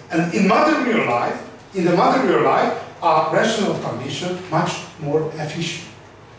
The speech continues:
And after the time of enlightenment, in the eighteenth century,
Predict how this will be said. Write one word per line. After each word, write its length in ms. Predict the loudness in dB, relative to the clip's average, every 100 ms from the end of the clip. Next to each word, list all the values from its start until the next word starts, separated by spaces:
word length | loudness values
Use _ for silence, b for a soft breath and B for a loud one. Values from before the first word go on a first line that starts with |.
| 0
And 160 | 2
after 600 | 4 4 4 4 4 4 4
the 180 | -2
time 360 | -2 0 2 0
of 320 | -2 -6 -8
enlightenment, 760 | 0 4 4 4 2 0 -4 -10 -16 -20 -20 -20 -20 -20 -20 -20 -20 -20 -20 -20 -20 -20 -20 -20 -20 -16 -6
in 100 | -2
the 220 | 0 2
eighteenth 320 | 2 4 2
century, 680 | 2 0 0 -4 -4 -6